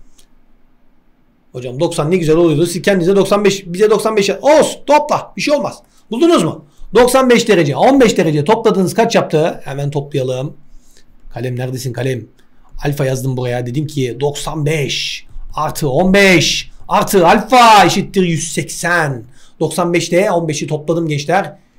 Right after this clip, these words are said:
Yüz on artı alfa eşittir yüz seksen. At yüz onu karşıya. Alfa eşittir yüz seksen eksi yüz on.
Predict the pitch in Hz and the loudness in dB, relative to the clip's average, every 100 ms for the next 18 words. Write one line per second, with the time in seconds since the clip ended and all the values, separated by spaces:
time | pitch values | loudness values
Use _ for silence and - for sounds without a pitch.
0 | - - 139 147 190 190 208 - - - | -16 -4 0 4 6 4 2 -6 -14 -18
1 | - - - - - - 143 139 - 151 | -20 -16 -14 -12 -10 -8 -4 -4 -4 -2
2 | 156 165 165 - - - - 180 147 - | -2 2 2 0 -6 -10 -6 -4 -6 -10
3 | - 139 - 214 147 - - - - - | -12 -10 -6 -4 -6 -10 -16 -18 -18 -18
4 | - 269 277 190 160 143 143 123 - 139 | -2 -2 0 -2 0 0 -2 -6 -6 -4
5 | 175 - 151 196 - 147 139 127 - 220 | -4 -6 -6 -4 -4 -6 -8 -10 -10 -12
6 | - - - - 139 - - 143 - 185 | -12 -12 -10 -8 -10 -10 -10 -10 -6 -6
7 | 143 - 175 196 196 - - 135 127 123 | -6 -8 -8 -8 -10 -18 -14 -12 -8 -8
8 | 113 107 104 104 | -8 -10 -14 -16